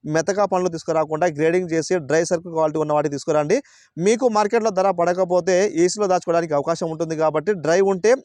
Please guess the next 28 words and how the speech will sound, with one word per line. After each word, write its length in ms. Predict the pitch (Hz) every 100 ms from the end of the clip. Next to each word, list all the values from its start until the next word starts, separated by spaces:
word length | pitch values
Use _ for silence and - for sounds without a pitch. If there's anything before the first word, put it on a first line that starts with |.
| -
రెండు 240 | 156 170
విధాలుగా 300 | 180 185 196
మీకు 180 | 185 165
ఉపయోగం 300 | 160 170 170
ఉంటుంది. 320 | 156 165 160 233 - _ _ -
ఉన్-, 680 | 156 190 - _ - 170 160
ధర 160 | 170
వచ్చినప్పుడు 480 | 196 190 202 190 202
దాన్ని 220 | 190 175
అమ్ముకోవచ్చు, 480 | 165 165 185 175 196
లేదా 300 | 165 160 170
ఈ 240 | 160 156 151 147 -
కోల్డ్ 160 | 175
స్టోరేజ్లో 280 | 180 175 170
దాచుకోవడానికి 540 | 160 151 156 156 151
అవకాశం 380 | 143 139 151 151
ఉంటుంది. 380 | 147 147 151 247 - _ -
So 100 | 180
ఇది 160 | 190 262
ఈరోజు 260 | 220 226 202
వీడియో 240 | 190 196
అండి. 160 | 202 220 202
ఏదైనా 220 | 175 175
మీకు 340 | 170 160 160
డౌట్ 320 | 147 143 220
ఉన్నా, 200 | 202 190
సమాచారం 380 | 196 156 165 170
తెలుసుకోవాలనుకున్నా 640 | 160 151 156 151 147 165